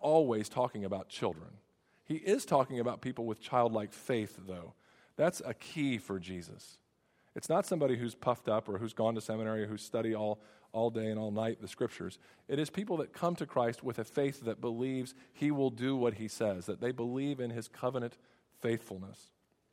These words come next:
And when Jesus says little ones, he's pointing to the novice disciples. These are newbies. These are the guys at the bottom of the chain, and prophets and missionaries.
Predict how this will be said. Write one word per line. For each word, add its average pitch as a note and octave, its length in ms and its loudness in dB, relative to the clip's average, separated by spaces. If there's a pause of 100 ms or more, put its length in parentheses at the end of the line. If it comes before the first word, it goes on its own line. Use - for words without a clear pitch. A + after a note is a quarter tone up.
(640)
And C3 120 -2
when C#3+ 80 0
Jesus G#3 300 0
says C#3 260 4
little C#3+ 220 8
ones, A#2 180 2
he's F#3+ 140 -4
pointing F#3+ 460 4
to D3 100 0
the B2 100 -2
novice C#3 480 4
disciples. D#3+ 540 0
These C3 180 0
are C3+ 80 4
newbies. D3 540 0 (320)
These B2 160 -4
are - 20 -4
the C3 140 0 (120)
guys C#3 280 6
at C#3+ 40 -8
the C3+ 80 -2
bottom C#3+ 320 2
of C#3 80 2
the C#3+ 60 -4
chain, D#3 460 -2 (340)
and A#2+ 140 -4
prophets C3+ 420 6
and A#2+ 140 0
missionaries. G#2 600 -2